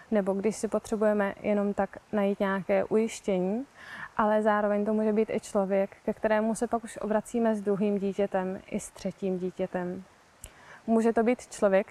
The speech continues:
který nám vždycky dá nezaujatý, empaticky podaný second opinion proti tomu, co se dozvídáme právě v těch institucích,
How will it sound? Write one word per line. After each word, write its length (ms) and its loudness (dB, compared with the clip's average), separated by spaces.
který 240 2
nám 240 2
vždycky 540 -2
dá 180 2
nezaujatý, 920 2
empaticky 640 2
podaný 460 2
second 380 -2
opinion 720 0
proti 300 0
tomu, 260 2
co 120 -6
se 160 0
dozvídáme 580 0
právě 400 2
v 60 -20
těch 200 -4
institucích, 840 -4